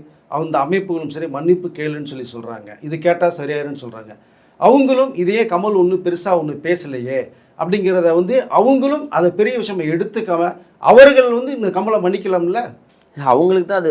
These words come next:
Speaker 2: மொழி பற்றா தெரியலையே, மொழி வெறியா தானே இருக்கு.
Speaker 1: சரி, but வெறி இருக்கட்டும், தவறு கிடையாது. But இதை தவறா சொல்லியிருந்தாங்கன்னா நீங்க சொல்ற அமைப்பு கண்டிப்பாக நம்ம வந்து அதை ஆமோதிக்கலாம்.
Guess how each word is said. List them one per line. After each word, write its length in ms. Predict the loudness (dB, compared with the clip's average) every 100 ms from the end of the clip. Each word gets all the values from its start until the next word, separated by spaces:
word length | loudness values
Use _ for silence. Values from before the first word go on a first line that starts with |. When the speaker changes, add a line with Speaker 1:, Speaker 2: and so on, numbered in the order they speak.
| -2
Speaker 2:
மொழி 260 | -4 -4
பற்றா 440 | 0 -2 -2 -2 -2
தெரியலையே, 380 | 0 -4 -4 -8
மொழி 260 | -6 -4
வெறியா 380 | -2 -4 0 -2
தானே 200 | -2 -10
இருக்கு. 280 | -12 -14 -20 _
Speaker 1:
சரி, 400 | -12 -10 -10 -12 -8
but 120 | -8 -2
வெறி 240 | 2 2
இருக்கட்டும், 440 | 2 -2 -10 -12
தவறு 320 | -6 0 2 2
கிடையாது. 440 | -4 -6 -6 -10 -10 _ _ _
But 120 | 0
இதை 180 | 0 0
தவறா 340 | 4 8 8 8 4 -2 2
சொல்லியிருந்தாங்கன்னா 640 | 4 4 4 0 0 0
நீங்க 240 | -2 -2 -2
சொல்ற 260 | -2 -2 -2
அமைப்பு 300 | -6 -16 -10
கண்டிப்பாக 540 | -6 -6 -6 -4 -4 -4
நம்ம 200 | -6 -8
வந்து 220 | -10 -12 -12 _
அதை 100 | 0
ஆமோதிக்கலாம். 560 | 2 4 0 -4 -14